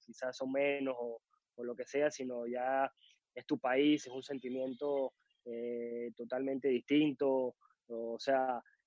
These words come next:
por ese lado, como que los primeros, primeros tiempos se me hizo un poco más, más complicado de, de caer en cuenta, de, de poder, eh,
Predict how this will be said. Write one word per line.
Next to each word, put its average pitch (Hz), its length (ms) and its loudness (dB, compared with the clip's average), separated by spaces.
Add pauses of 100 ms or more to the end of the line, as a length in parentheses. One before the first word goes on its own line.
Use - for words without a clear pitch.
(100)
por 131 140 2
ese 143 180 4
lado, 165 380 6
como 143 260 -8
que 131 320 -8 (120)
los 135 160 -10
primeros, 147 760 -6
primeros 135 480 -10 (480)
tiempos 151 460 -2
se 127 100 -10
me 120 140 -6
hizo - 160 -10
un 120 60 -10
poco 131 240 -6
más, 131 320 -4 (320)
más 127 120 -6
complicado 147 880 4
de, 123 220 -4
de 120 140 -8
caer 131 240 -4
en 147 120 -6
cuenta, 160 480 -4
de, 123 220 -8
de 120 140 -10
poder, 131 260 -8
eh, 143 260 -6